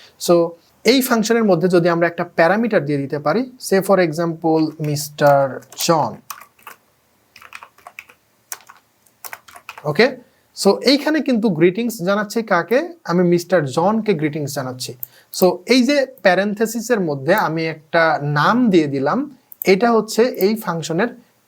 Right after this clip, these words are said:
একটা প্যারামিটার। ওকে, so এই প্যারামিটার যদি আমি এখন দিয়ে ফাংশনটা রান করি, তাহলে আমরা একটা এরর পাবো। এররটা হচ্ছে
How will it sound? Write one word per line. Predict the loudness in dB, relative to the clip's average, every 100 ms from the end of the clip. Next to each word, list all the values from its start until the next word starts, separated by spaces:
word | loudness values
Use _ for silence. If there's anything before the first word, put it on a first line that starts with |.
| -2
একটা | -2 -2 _ 0 0
প্যারামিটার। | 2 -4 -6 -12 -14 -16 _ -8
ওকে, | -2 0 -2 -4 -20 -20 _ -2
so | 0 2
এই | 2 2
প্যারামিটার | 2 2 2 0 -2 -2 0
যদি | 0 0
আমি | -2 -4
এখন | -4 -4
দিয়ে | -2 2 2 0 -6 _ _
ফাংশনটা | -8 -6 -4 -6 2 2 4
রান | 2 4 0
করি, | 0 2 2 -2 -16 _
তাহলে | 0 0
আমরা | 2 -2
একটা | 0
এরর | 0 4 4 4
পাবো। | 0 -8 -10 _ _ _ _ 0
এররটা | 4 4 4
হচ্ছে | 0 -2 -2 -2